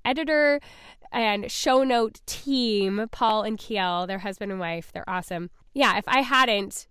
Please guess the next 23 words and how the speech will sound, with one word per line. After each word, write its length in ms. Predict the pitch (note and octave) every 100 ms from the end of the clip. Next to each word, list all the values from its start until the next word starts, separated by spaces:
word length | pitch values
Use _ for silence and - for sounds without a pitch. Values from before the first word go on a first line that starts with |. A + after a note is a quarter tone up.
| _ A3+
been 180 | A#3+
able 260 | G#3 A3 G#3
to 120 | G#3+
give 220 | G3 G3+ F#3+
that 200 | F#3 G3
job 220 | F#3 F#3
to 100 | G3
them, 220 | G3 F#3
I 120 | - G#3+
don't 120 | G3+
know 100 | F#3
if 100 | F3
I 80 | F#3
would 140 | F3+
have 80 | F3
been 100 | F3+
able 320 | E3 D#3 D#3+
to 220 | D#3+ - G3+
keep 280 | - E3
going 280 | E3 D3+ D3+
with 140 | F3 -
the 60 |
podcast. 580 | F3 - - D#2+ - -